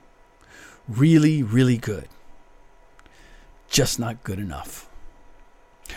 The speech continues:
All right, that does it for this episode of On the Ball on the United Wecast Network. Please rate and review the show on iTunes or wherever you get your po-, podcast.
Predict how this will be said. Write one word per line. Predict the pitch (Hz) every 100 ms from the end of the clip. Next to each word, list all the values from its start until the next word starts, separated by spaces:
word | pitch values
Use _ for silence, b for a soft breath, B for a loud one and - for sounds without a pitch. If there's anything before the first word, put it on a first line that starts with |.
| B
All | 120
right, | 117
that | 127 131
does | 143 127
it | 123
for | 123
this | 131 135
episode | 135 131 - 127 123 127
of | - 120 113 117
On | 127 127
the | 120
Ball | 123 123 127 135
on | 117
the | 117
United | 117 120
Wecast | 113 117 123 113 -
Network. | 113 117 135 - -
Please | 156 165
rate | 139 165
and | 156
review | 143 135 147
the |
show | 127 143 139
on | 127
iTunes | 120 139 135 151 156 -
or | 131 165
wherever | 170 143 - 135
you | 131 120
get | 120 104
your | 113
po-, | - - -
podcast. | - 120 98 - - -